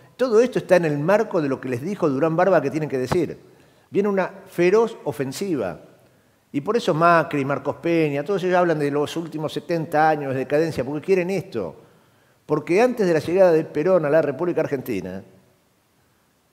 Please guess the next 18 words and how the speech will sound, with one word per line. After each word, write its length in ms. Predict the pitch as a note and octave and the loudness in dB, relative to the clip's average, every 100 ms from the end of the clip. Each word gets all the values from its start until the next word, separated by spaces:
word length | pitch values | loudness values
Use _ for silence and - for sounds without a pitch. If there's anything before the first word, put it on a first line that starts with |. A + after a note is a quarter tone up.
| _ _ _ | _ _ _
antes 280 | F#3 G3+ G3 | 0 2 4
de 60 | E3 | 4
la 80 | |
llegada 560 | C3 C#3+ D#3 E3 D#3 C#3+ | 4 2 4 6 6 4
de 140 | C3 | 2
esa 180 | C3+ C#3 | 0 2
organización 600 | C3+ B2+ A#2+ A#2+ - G3+ | 2 2 0 -2 -2 -2
política, 760 | D#3 F#3 A3+ E3 B2+ - F2+ E2+ - _ _ _ _ _ | 0 0 0 -4 -8 -8 -10 -10 -16 _ _ _ _ _
que 100 | A2 | -8
fue 220 | - F#3 | 0 4
el 100 | F3 | 4
peronismo, 640 | C#3+ C3+ F#3+ E3 G#2+ G2 | 2 0 0 -2 -4 -8
de 160 | E2 F#2+ | -6 -4
la 80 | A2 | 0
mano 420 | G3+ F#3 A#2+ F2 - | 2 2 0 -8 -10
de 320 | G2 G2+ F#2 | -8 -6 -6
su 140 | F2 F#2 | -8 -10
conductor 760 | G#2+ A#2+ G3+ D3+ G2 - - | -8 -4 2 2 0 -8 -20